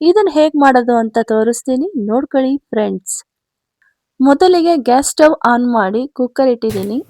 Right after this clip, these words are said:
ಫ್ರೆಂಡ್ಸ್, ನಾನ್ ಯೂಸ್ ಮಾಡ್ತಾ ಇರೋದು ಸೋಯಾ ಚಾಂಕ್ಸ್ ಅಂತ. ಇದ್ರದ್ದು ಬೆನಿಫಿಟ್ ಏನು ಅಂತ ಲಾಸ್ಟಲ್ಲಿ ಹೇಳ್ತೀನಿ. ಇದನ್ನ ನಾನು ಅರ್ಧ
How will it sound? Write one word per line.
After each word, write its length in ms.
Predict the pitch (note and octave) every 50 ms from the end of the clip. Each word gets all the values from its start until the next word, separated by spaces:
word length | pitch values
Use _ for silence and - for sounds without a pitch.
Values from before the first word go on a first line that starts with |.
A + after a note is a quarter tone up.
| - -
ಫ್ರೆಂಡ್ಸ್, 400 | - D4+ D4 C#4+ C#4+ - - -
ನಾನ್ 180 | C4 B3+ A#3 A#3+
ಯೂಸ್ 220 | B3 C4 C4 -
ಮಾಡ್ತಾ 280 | C4 C4 B3+ B3+ - A#3+
ಇರೋದು 240 | A#3+ A#3+ A#3+ - -
ಸೋಯಾ 240 | B3 A#3 A#3+ B3+
ಚಾಂಕ್ಸ್ 420 | B3+ - - B3 A3+ A#3 A#3+ - -
ಅಂತ. 240 | A#3 A3 G#3+ - B3 C4+ C#4+
ಇದ್ರದ್ದು 360 | - A3+ A3 - A3+ A3+ A3+ G#3+
ಬೆನಿಫಿಟ್ 480 | A3+ A3 A#3 A#3+ C#4 - C#4+ C4 -
ಏನು 220 | A#3 A#3 B3 B3 A#3
ಅಂತ 200 | A3+ G#3+ - B3+
ಲಾಸ್ಟಲ್ಲಿ 500 | A#3+ G#3+ - A3 C4 - - C4 A#3+ A#3+
ಹೇಳ್ತೀನಿ. 680 | G#3+ G#3+ A#3 - A#3 A3 B3 D4+ G#4+ _ _ _ _ -
ಇದನ್ನ 220 | C#4 - D4+ D4 D4 D4
ನಾನು 300 | C#4 C4+ B3+ B3+ A#3+ A#3
ಅರ್ಧ 180 | A3 A3+ A3